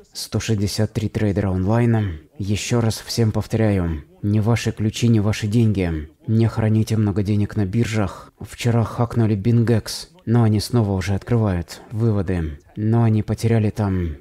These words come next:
двести или триста миллионов долларов. Украли у них. Это снова разговоры про Бингекс. Но лучше, конечно, ребята, хранить всю свою крипту на холодных кошельках,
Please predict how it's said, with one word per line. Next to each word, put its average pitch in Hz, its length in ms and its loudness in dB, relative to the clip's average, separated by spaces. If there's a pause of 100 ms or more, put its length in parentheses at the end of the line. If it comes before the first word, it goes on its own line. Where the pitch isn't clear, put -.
(180)
двести 110 480 -2
или 101 120 0
триста 110 380 -2
миллионов 104 460 0
долларов. 101 400 0 (180)
Украли 113 540 0
у 104 80 0
них. 101 420 -2 (160)
Это 120 220 -2
снова 113 320 0
разговоры 101 720 -2
про 104 140 -4
Бингекс. 120 680 0 (180)
Но 107 160 -2
лучше, 123 340 -2
конечно, 113 420 0
ребята, 107 540 -2 (320)
хранить 113 600 0
всю - 340 -4
свою 110 380 -2
крипту 113 460 -2
на 104 500 0
холодных 113 560 -2
кошельках, - 760 -4